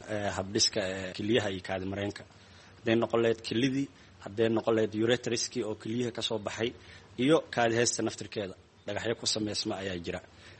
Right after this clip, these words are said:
Intaaba waxay yihiin waxyaabaha ku dhaca kelyahay ka mid yihiin. Waxaa kaloo jira cudurro dadka, ee, nan ku baraarugsanayn oo jira iyagana saameeya qaybtaas. Waxaa ka mid ah, een, cudur la yiraahdo varicocele-ka oo kale oo ku dhaca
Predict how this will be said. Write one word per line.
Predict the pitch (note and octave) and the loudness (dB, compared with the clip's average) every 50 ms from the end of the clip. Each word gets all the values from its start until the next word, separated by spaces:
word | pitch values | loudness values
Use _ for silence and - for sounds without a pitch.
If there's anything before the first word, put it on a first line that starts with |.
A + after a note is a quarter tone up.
| - - | -4 0
Intaaba | C#3 B2+ - C#3 C3+ C3+ B2+ B2 | 0 2 4 6 6 6 4 4
waxay | A#2+ G#2+ - B2+ C#3+ | 0 0 0 0 0
yihiin | C3+ B2+ A#2 A#2+ C#3 D3+ E3 - - - - _ _ - | 0 0 -2 -2 -4 -6 -6 -10 -20 -20 -20 _ _ -14
waxyaabaha | - - A2 A2+ A2+ A#2+ C3+ C3 B2 - - | -8 -2 0 0 2 2 2 0 0 -2 -4
ku | - E3+ | -4 -6
dhaca | C#3+ B2+ A#2 G2 G2+ | -2 -2 -2 -2 -2
kelyahay | - - A2+ A2 A#2 B2 A#2+ A2 | -2 -2 -2 0 2 2 0 0
ka | - G#2 | -2 -2
mid | G2+ G#2+ G2+ F#2+ | -4 -4 -4 -4
yihiin. | F#2 F2+ F#2 - - - - - - - - - - - - - - - - - | -6 -6 -6 -8 -10 -20 -20 -20 -20 -20 -20 -20 -20 -20 -20 -20 -20 -16 -8 -4
Waxaa | - - - C3 F3 | -2 0 2 2 2
kaloo | F3 - E3+ E3+ D#3+ C3 | 4 4 4 6 4 4
jira | A2 A#2+ A#2+ B2 G2+ | 2 -2 -4 -4 -4
cudurro | G#2+ A#2+ A#2 B2+ C#3+ E3 - - - - - - - - - - | -4 -6 -4 -2 -2 -2 -2 -4 -10 -20 -20 -20 -20 -20 -16 -6
dadka, | B2 D3 D#3 - - - C3 A2 A2+ | -4 -4 -4 -2 0 0 2 2 2
ee, | A#2 A2+ A2 A2 G#2+ G#2+ | 0 0 0 0 0 0
nan | A#2 B2 A#2+ A#2 A#2 A2+ | 0 0 0 0 0 -2
ku | A2+ - C3+ | -2 -4 -6
baraarugsanayn | A#2+ A2+ A#2+ A2 A2 G#2+ G#2 G2+ G2+ G#2 G2+ - - - A#2 B2+ C3+ C#3 C#3 - - | -4 -2 -2 0 0 0 -2 -2 -4 -4 -4 -2 0 0 2 2 2 2 2 2 2
oo | C3+ B2 A#2 | 2 2 2
jira | G#2+ G#2 A#2+ B2 C3 B2+ A#2 | 2 2 4 4 4 4 4
iyagana | B2+ C3 B2+ A#2+ B2+ B2+ C3+ - - - - - - | 2 0 2 2 0 -2 -2 -4 -8 -14 -20 -20 -14
saameeya | - - - - A2+ A2+ A2+ A2 A2 A2 A2+ A2+ A#2+ B2+ C3 A#2 - | -10 -6 0 4 4 4 4 4 2 4 4 4 4 4 2 0 0
qaybtaas. | - A2+ A#2 - - G#2+ G2 F#2+ - - - - - - - - - | 0 0 0 0 -2 -4 -4 -4 -6 -8 -10 -12 -20 -20 -18 -10 -6
Waxaa | - A2+ A2 | -4 -2 -2
ka | - - | -2 -2
mid | B2+ D3 C#3+ C3+ | -2 -2 -2 -2
ah, | C#3 C3+ B2 - - | -2 -4 -4 -8 -10
een, | A2+ A2 G#2 G2+ G2 G2 F#2+ F#2+ F#2+ G2 | -12 -12 -12 -12 -12 -14 -14 -14 -14 -14
cudur | G2 G#2 A#2+ A#2+ A2+ G#2+ A2 | -10 -6 -6 -4 -2 0 2
la | A2 | 2
yiraahdo | A2 G#2+ A2 A2 G#2 G2+ F#2+ | 2 2 2 0 -2 -2 -2
varicocele-ka | G2 A2 G#2 G2+ - - A2 G2+ - - C3 B2 - - A2 | -2 -2 -2 -2 -2 -2 -2 0 2 2 2 2 2 0 -2
oo | - | -2
kale | - B2 A#2+ C3+ | -2 -2 -2 -2
oo | B2 A2+ G#2+ | -2 -4 -6
ku | - - B2 A2 | -6 -6 -6 -4
dhaca | G#2 F#2 F#2 F#2+ G2 F#2+ | -4 -4 -4 -4 -4 -6